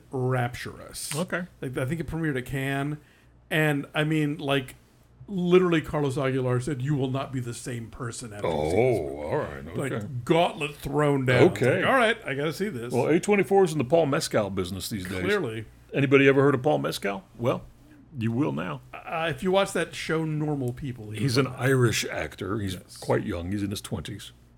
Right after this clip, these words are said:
Speaker 2: Uh, he plays Emily Watson's son
Speaker 1: Yes.
Speaker 2: in the film. It's set in a small Irish fishing village.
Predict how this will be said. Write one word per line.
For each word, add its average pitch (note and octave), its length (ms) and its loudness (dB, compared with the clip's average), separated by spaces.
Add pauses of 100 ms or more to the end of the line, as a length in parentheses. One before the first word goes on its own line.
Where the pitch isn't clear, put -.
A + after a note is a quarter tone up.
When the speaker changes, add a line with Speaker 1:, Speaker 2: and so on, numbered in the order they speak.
(1900)
Speaker 2:
Uh, F#2 560 -2
he C3+ 140 0
plays B2 320 6
Emily A#2+ 300 2
Watson's A2 840 -2 (280)
son D#3 680 0
Speaker 1:
Yes. - 320 -10
Speaker 2:
in G#2+ 100 0
the A2+ 60 -2
film. A2+ 280 4
It's F2 80 -6
set C3 220 4
in G2 80 -8
a F2+ 60 -4
small D#3 460 0
Irish A2 460 -2
fishing F3+ 420 0
village. F#2 460 -2